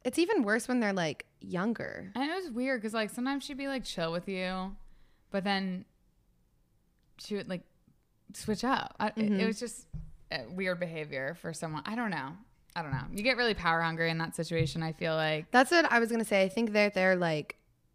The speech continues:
Speaker 1: they feel like they hold this, like, crazy, weird power over these, all these girls, and they get so swept up in it, and it's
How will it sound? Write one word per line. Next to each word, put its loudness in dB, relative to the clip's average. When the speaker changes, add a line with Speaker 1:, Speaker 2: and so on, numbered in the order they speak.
Speaker 1:
they 4
feel 2
like 0
they 6
hold 0
this, -2
like, -6
crazy, 0
weird -2
power 2
over -2
these, -4
all 2
these -2
girls, 2
and -2
they -2
get -4
so 4
swept 0
up -2
in 0
it, 0
and -4
it's -10